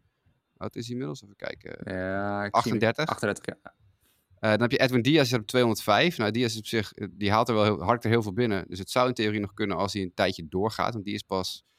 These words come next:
Speaker 1: negenentwintig.
Speaker 2: Ja,
Speaker 1: Dus als
Speaker 2: dus die is
Speaker 1: hij
Speaker 2: dan
Speaker 1: nog, eh,
Speaker 2: dertig als hij waarschijnlijk, eh, terugkomt van zijn, van zijn blessure. Maar inderdaad,
Speaker 1: Precies.
Speaker 2: ja.
Speaker 1: Eh,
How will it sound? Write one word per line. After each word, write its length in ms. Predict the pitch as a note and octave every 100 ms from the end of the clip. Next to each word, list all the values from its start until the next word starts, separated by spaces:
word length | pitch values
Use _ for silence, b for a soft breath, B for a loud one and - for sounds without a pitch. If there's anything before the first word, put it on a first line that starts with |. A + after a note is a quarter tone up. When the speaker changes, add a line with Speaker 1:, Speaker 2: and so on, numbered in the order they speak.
| _ _
Speaker 1:
negenentwintig. 640 | F#2 G2 F#2 E2 F2 - G#2
Speaker 2:
Ja, 100 | F#2
Speaker 1:
Dus 80 | F2+
als 0 |
Speaker 2:
dus 100 | G#2
die 80 | G#2
is 60 |
Speaker 1:
hij 100 | G#2
Speaker 2:
dan 80 | G2 F#2+
Speaker 1:
nog, 80 |
eh, 60 | A2+
Speaker 2:
dertig 220 | F#2+ A2
als 120 | G#2 -
hij 80 |
waarschijnlijk, 520 | G2+ - G2 F#2 F#2 G2
eh, 60 |
terugkomt 360 | G#2+ G2+ - F#2
van 140 | F#2+
zijn, 120 | F2+ F2+
van 80 | F#2+
zijn 120 | F#2+
blessure. 360 | F2+ F#2 A2 G#2+
Maar 120 | G2+
inderdaad, 260 | F#2+ F#2+ G2
Speaker 1:
Precies. 260 | G2 F2
Speaker 2:
ja. 180 | G2 - _ _ _ _ -
Speaker 1:
Eh, 340 | G2 F#2+